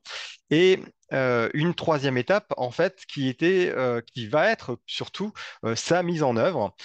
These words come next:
euh, puisque, euh, dans, une fois qu'on a élaboré ce schéma, euh, bah, le tout, c'est de pouvoir arriver à son déploiement, à son développement, euh, tout au long du, du cycle de ce schéma. Qu'est-ce que, qu'est-ce que va, ben, ce,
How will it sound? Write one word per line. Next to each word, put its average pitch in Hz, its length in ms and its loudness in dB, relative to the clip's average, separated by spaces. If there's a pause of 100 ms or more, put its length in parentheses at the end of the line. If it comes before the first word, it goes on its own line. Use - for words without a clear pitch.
(240)
euh, 104 160 -4
puisque, - 380 -4
euh, 110 1120 -2
dans, 131 300 -2
une 135 120 -4
fois 160 160 -2
qu'on 120 220 -6
a 113 100 0
élaboré 143 520 -2
ce 123 140 -10
schéma, 127 520 -4
euh, 113 320 -4
bah, 98 220 -2
le 107 160 -4
tout, 180 240 -6
c'est 131 220 -4
de 117 120 -8
pouvoir 135 460 -2
arriver 113 580 -2 (240)
à 127 160 -2
son 131 220 -6
déploiement, 113 640 -2
à 117 80 -2
son 113 240 -8
développement, 110 640 -6 (340)
euh, 101 120 -4
tout - 240 -8
au 120 40 0
long 135 160 0
du, 117 380 -4
du 107 120 -14
cycle - 420 -8
de 123 100 -8
ce - 140 -8
schéma. 98 320 -6 (1000)
Qu'est-ce - 200 -2
que, 147 400 0 (220)
qu'est-ce - 200 -2
que 143 220 -2 (280)
va, 107 540 0
ben, 92 280 -12
ce, - 220 -14